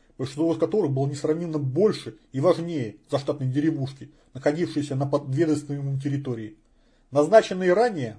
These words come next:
уполномоченным новой администрации, ещё Мувской, он был легитимизирован администрацией регионов, а также некоторой районной.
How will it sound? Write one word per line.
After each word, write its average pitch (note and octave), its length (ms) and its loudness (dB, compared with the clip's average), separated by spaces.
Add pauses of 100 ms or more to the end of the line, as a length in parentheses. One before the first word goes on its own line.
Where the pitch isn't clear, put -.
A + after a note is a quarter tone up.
(100)
уполномоченным C#3+ 680 -2
новой C#3 260 2
администрации, C#3 760 -4 (160)
ещё D#3 220 -2
Мувской, E3+ 500 -6 (320)
он G3+ 200 -4
был G3 240 0 (280)
легитимизирован F3 1000 -2
администрацией F#3 640 -2
регионов, F3 460 -2 (320)
а C3 100 -6
также E3+ 280 0
некоторой E3 580 -2 (100)
районной. D3 640 0